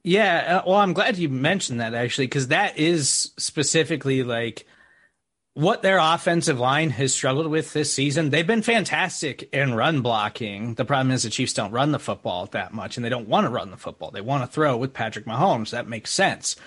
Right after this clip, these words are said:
It just hasn't been very good this year. But where they have really, really struggled is with the athletic, fast edge rushers. And we saw the way the Titans dominated them. And going into that game,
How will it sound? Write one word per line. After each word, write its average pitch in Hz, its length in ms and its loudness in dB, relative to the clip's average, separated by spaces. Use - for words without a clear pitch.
It - 60 -2
just 135 160 0
hasn't 139 260 0
been 131 160 2
very 107 260 -2
good 135 320 0
this 113 280 -6
year. 92 280 -12
But 170 280 2
where 160 180 4
they 170 200 4
have 143 260 0
really, 160 480 2
really 139 480 0
struggled 131 720 -2
is 139 380 2
with 135 440 0
the 143 220 4
athletic, 131 920 0
fast - 840 -2
edge 131 300 0
rushers. 101 480 -2
And 123 100 -2
we 127 80 0
saw 135 380 2
the 127 100 0
way 127 160 2
the 110 140 -6
Titans 123 560 -4
dominated 101 720 -10
them. 98 280 -12
And 127 280 -2
going 170 260 4
into 160 220 2
that 113 220 0
game, 110 340 -4